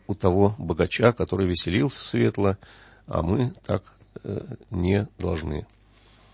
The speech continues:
делать, не должны забывать о других, не до-, не должны забывать в том числе и о странниках и пришельцах. Ну, мы не разберем, конечно, эту всю тему о странниках и пришельцах, потому что она, м,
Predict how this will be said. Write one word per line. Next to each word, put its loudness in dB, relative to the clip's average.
делать, 2
не -2
должны 6
забывать 2
о -8
других, -8
не -4
до-, -4
не -2
должны -2
забывать -2
в -20
том 0
числе -2
и -6
о -4
странниках -4
и -14
пришельцах. -10
Ну, 6
мы 10
не 4
разберем, 8
конечно, 2
эту -2
всю -6
тему 4
о 0
странниках 2
и -10
пришельцах, -2
потому -2
что -4
она, 4
м, -8